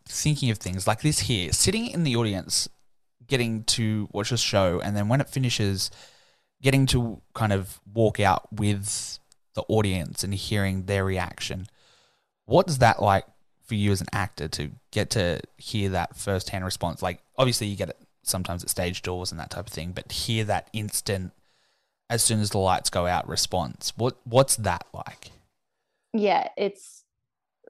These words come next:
Speaker 2: really wonderful. Uh, it just sort of fills you with warmth and, you know, joy.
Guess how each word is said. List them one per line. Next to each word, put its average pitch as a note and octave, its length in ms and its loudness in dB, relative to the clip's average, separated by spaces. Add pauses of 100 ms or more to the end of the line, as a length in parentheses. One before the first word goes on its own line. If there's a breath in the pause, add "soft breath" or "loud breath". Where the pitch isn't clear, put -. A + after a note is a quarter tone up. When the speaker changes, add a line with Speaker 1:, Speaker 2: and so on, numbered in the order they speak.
(100)
Speaker 2:
really F#3+ 420 0
wonderful. D#3 600 -4 (120)
Uh, F3 520 2 (920)
it C4+ 180 0
just E4 200 0
sort D#4+ 140 0
of C4+ 100 -2
fills C#4+ 260 0
you C#4 140 0
with C4 160 0
warmth G#3 580 -2
and, F#3+ 400 -6
you G3 100 -8
know, E3+ 420 -4
joy. F3 400 0